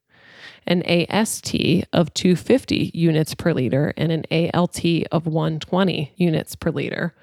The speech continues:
or D, a mean corpuscular volume of sixty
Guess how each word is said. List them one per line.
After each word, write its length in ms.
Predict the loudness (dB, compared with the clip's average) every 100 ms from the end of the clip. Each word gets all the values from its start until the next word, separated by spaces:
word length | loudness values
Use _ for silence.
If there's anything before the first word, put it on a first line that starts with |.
| -20 -20 -8
or 220 | 0 2
D, 640 | 0 -2 0 0 0 -4 -6
a 120 | -2 0
mean 440 | 4 4 4 2
corpuscular 720 | 0 0 2 -2 0 0 2
volume 480 | 2 2 4 2 0 -2
of 140 | -4
sixty 680 | -2 -2 -4 -4 -2 0